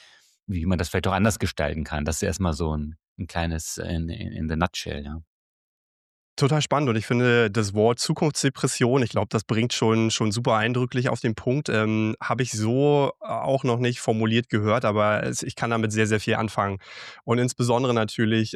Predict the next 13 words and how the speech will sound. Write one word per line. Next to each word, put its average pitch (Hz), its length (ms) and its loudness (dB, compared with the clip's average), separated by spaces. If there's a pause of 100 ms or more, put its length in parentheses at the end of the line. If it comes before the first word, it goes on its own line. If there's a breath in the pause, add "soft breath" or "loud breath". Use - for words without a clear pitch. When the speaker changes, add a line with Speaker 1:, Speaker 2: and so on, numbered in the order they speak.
Speaker 2:
das 104 220 -2
Glas, 107 500 2
was 107 140 -2
sich 107 140 -6
so - 80 -4
ein 101 80 0
bisschen 101 560 0
halb 110 280 -2
leer 117 320 2
anfühlt, 123 800 0
Tendenz 117 500 0
nach 117 160 0
unten, 139 440 2